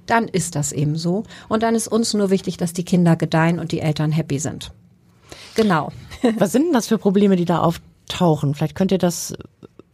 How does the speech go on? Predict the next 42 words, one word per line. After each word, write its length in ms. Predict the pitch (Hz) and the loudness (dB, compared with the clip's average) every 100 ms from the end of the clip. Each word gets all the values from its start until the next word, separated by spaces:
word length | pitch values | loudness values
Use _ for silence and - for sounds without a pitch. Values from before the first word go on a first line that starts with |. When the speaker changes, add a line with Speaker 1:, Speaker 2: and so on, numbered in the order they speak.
| - - - - | -20 -20 -16 -2
Speaker 2:
mal 320 | 180 165 160 | 2 4 4
erläutern. 540 | 131 165 156 147 147 131 - _ - | 4 4 4 4 0 -2 -10 _ -10
Speaker 1:
Na 100 | 226 | -6
ja, 240 | 240 240 | -4 -4
es 120 | 185 | -2
ist 120 | 220 220 | -4 -2
ja 120 | 208 | -2
so, 160 | 214 | 0
dass 200 | 208 202 | 0 0
nicht 220 | 220 226 - | -2 -4 -2
unmittelbar 560 | 220 226 220 190 185 | 0 0 0 0 0
nach 240 | 185 196 - | 0 -2 -2
der 140 | 202 | -2
Geburt, 640 | 185 165 175 190 233 - - - - - _ - | -2 0 2 4 2 -4 -8 -20 -20 -20 _ 0
äh, 560 | 196 196 190 190 95 - _ | 2 4 4 0 -4 -12 _
ein 160 | 196 202 | 0 4
Milcheinschuss 640 | 254 - 170 170 156 - | 2 2 -4 -2 -4 -4
da 200 | 151 156 | -4 -4
ist. 300 | - 170 - | -8 -10 -8
Das 180 | 170 180 | -8 -2
heißt, 500 | 180 185 180 - - | 0 0 -4 -10 -4
äh, 260 | 180 175 175 | -2 -2 2
oder 240 | 202 190 | 4 2
dass 300 | 180 190 180 | 0 -6 -2
Kinder 320 | 220 214 208 | 0 2 2
direkt 460 | 180 185 208 - - | 2 2 2 0 -2
nach 160 | 196 | -2
der 120 | - 196 | 0 0
Geburt 520 | 180 190 190 190 - | 2 2 2 0 -6
direkt 480 | 185 185 - - - | -6 -6 -10 -10 -4
bei 160 | 185 | 0
der 100 | 180 | 2
Mutter 400 | 175 190 190 180 | 0 0 0 -2
an 140 | 165 170 | 0 0
die 80 | |
Brust 360 | 170 170 170 - | 0 0 -2 -2
können, 400 | 220 226 190 151 | 0 2 2 -2
was 200 | 160 - | -4 -2
ja 100 | 160 | -2
sehr 160 | 160 160 | 0 -2
stillfördernd 720 | - 185 175 202 202 160 151 | 2 2 2 2 2 2 -2
ist. 240 | - - | -8 -12